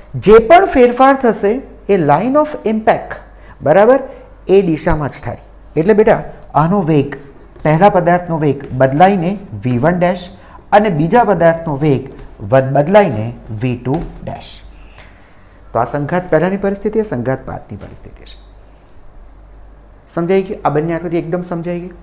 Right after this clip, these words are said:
બરાબર? બાળકો, હવે આપણે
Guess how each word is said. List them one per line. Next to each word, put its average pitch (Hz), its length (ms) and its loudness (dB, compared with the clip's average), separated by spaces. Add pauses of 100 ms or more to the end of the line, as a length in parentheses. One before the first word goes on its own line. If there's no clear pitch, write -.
(460)
બરાબર? 185 300 0 (580)
બાળકો, 214 420 4 (420)
હવે 160 300 4
આપણે 165 380 0